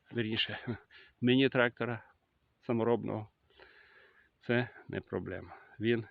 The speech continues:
ці всі, він і сконструйований для їзди в горах. І,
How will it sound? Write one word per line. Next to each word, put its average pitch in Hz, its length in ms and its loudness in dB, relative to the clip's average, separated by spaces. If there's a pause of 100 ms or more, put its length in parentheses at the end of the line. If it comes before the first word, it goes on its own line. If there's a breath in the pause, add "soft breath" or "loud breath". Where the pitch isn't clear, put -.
(160)
ці 110 140 -4
всі, 110 320 -6 (460 soft breath)
він 160 200 10
і 123 40 6
сконструйований 139 800 6
для 123 220 4
їзди 120 440 4 (1120 loud breath)
в 113 60 -8
горах. 113 460 2 (1800 loud breath)
І, 220 200 2